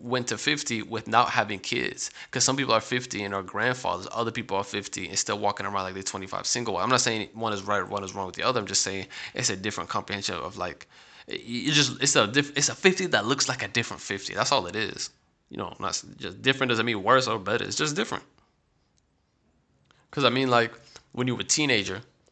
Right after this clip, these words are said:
you know, and you're going through puberty and shit, and it's different when you, like, a woman going through menopause. You could be a dude, you know, at some point you get to an age, you start losing your bounce. You know what I'm saying? Testosterone becomes a little bit of an issue. There's a certain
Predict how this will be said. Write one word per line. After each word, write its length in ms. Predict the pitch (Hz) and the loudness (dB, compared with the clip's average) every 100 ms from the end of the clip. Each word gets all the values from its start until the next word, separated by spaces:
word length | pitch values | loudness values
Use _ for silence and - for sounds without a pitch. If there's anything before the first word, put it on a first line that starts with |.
| _ _ _ | _ _ _
you 120 | - 104 | -6 -4
know, 80 | |
and 100 | 101 | -4
you're 80 | 104 | -2
going 160 | 113 104 | 0 0
through 140 | 104 | -2
puberty 400 | - 147 120 98 | -6 -4 -4 -4
and 80 | 90 | 0
shit, 340 | - 95 92 - | 0 0 -6 -8
and 160 | 104 | -8
it's 200 | 101 98 | -6 -6
different 380 | 101 123 123 104 | -2 0 0 0
when 120 | 104 | 0
you, 100 | 107 | -2
like, 440 | 107 101 95 92 - _ _ _ _ _ _ _ _ _ _ _ - - | 0 2 2 -2 -14 _ _ _ _ _ _ _ _ _ _ _ -20 -12
a 60 | 113 | -2
woman 260 | 113 110 | 0 2
going 180 | 107 101 | 0 -2
through 180 | - 95 | -4 -4
menopause. 800 | 107 123 113 113 98 98 110 - - | 0 2 2 2 2 0 -6 -10 -10
You 100 | 113 | -10
could 140 | 113 120 | -6 -2
be 140 | 117 | 0
a 60 | 107 | 0
dude, 600 | 98 120 120 117 110 117 - - _ - | -2 -2 0 -2 -4 -8 -20 -20 _ -8
you 120 | 123 | -2
know, 200 | 107 98 | 0 2
at 100 | 104 | 4
some 200 | 135 123 | 4 2
point 140 | 127 | 2
you 60 | 117 | 2
get 120 | 123 | 0
to 120 | 123 | 0
an 80 | 110 | 2
age, 280 | 117 120 110 | 2 2 0
you 80 | 113 | 0
start 220 | - 113 | 2 2
losing 220 | 110 110 | 0 0
your 100 | 101 | 0
bounce. 640 | 92 101 113 117 - - - _ _ _ _ - | 4 4 4 0 -4 -6 -8 _ _ _ _ -10
You 80 | 113 | -4
know 80 | |
what 140 | 107 - | -2 0
I'm 160 | 110 | -2
saying? 0 | |
Testosterone 600 | 101 107 - 113 - 110 | -2 -2 4 4 4 -2
becomes 220 | 101 113 104 | -2 -4 -2
a 40 | |
little 120 | 107 | -2
bit 160 | 101 107 | 0 -2
of 100 | 104 | -2
an 100 | - | -2
issue. 520 | 117 - 113 107 117 | 2 2 2 -2 -6
There's 140 | - 110 | -8 -2
a 60 | |
certain 540 | 110 - 117 101 104 | 2 4 2 0 -4